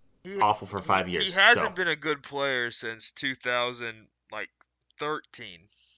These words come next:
Speaker 1: Maybe fourteen.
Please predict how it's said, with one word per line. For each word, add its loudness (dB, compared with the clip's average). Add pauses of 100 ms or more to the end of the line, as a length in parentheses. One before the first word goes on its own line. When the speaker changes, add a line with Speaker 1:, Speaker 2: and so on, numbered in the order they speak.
(1800)
Speaker 1:
Maybe 2
fourteen. -6